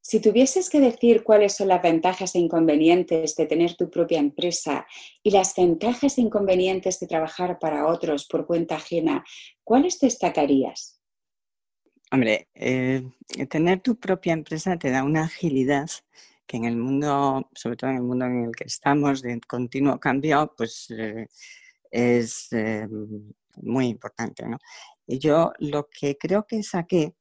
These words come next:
Speaker 2: en mayor medida, y no lo he mencionado, es una confianza en mí misma que no tenía hasta ese momento. O
Speaker 1: Ujú.
Speaker 2: tenía, pero no sabía de lo que era capaz. Y esto, el trabajar para ti mismo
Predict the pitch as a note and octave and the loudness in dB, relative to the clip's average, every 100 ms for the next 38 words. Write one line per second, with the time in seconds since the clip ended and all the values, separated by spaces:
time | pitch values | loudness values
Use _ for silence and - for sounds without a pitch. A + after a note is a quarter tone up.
0 | _ - D3 C3+ C3 C3 C3 D3+ D#3+ C#3 | _ 0 4 6 6 4 2 0 0 0
1 | C#3+ D3+ B2+ C3 D#3 E3 D3+ - C#3+ D3 | 2 4 4 2 2 0 -2 -2 -2 0
2 | D#3+ E3+ - D3 - F3+ F#3 F3+ E3+ - | 0 -2 -6 -12 -4 -2 -2 -2 -4 -2
3 | D3 C#3 - - C#3 C3 - C3+ C3+ C#3+ | -2 -2 -4 -2 0 -2 -6 -4 -2 -2
4 | D3+ F3 E3+ F#3 - F3+ F3+ F3+ - C#3+ | 0 2 2 0 -4 -4 -4 -4 -6 -4
5 | D3+ C#3+ D3+ D#3+ G3 E3 G#3+ C#3 B2 - | -2 0 0 -2 -2 0 2 0 -2 -6
6 | C3+ C#3 B2+ B2 A#2 A#2 - _ - - | -4 -2 -2 -4 -6 -10 -10 _ -20 -20
7 | - - B2+ A#2+ A#2+ C#3 D3+ D#3 A3 - | -14 0 2 4 4 4 6 4 2 0
8 | C3 B2+ C3+ C#3 E3 G#3 D#4+ - B2+ - | 0 2 2 2 4 6 4 2 -4 0
9 | C#3+ C3+ C3 - A#2 - - - - - | 0 2 0 0 -2 -4 -20 -20 -20 -2
10 | C#3+ C#3 C3 C3 - C#3 - - F3+ F3+ | 2 4 4 4 0 -2 -2 0 0 0
11 | _ _ - - C3+ C3+ C3 C3 C#3 - | _ _ -6 0 0 -2 -2 0 0 0
12 | F3+ F#3+ A#3 G#3 F3+ E3 D#3 D#3 D3 C3+ | -2 -2 -2 0 0 -2 -2 -2 -2 -2
13 | E3+ | -4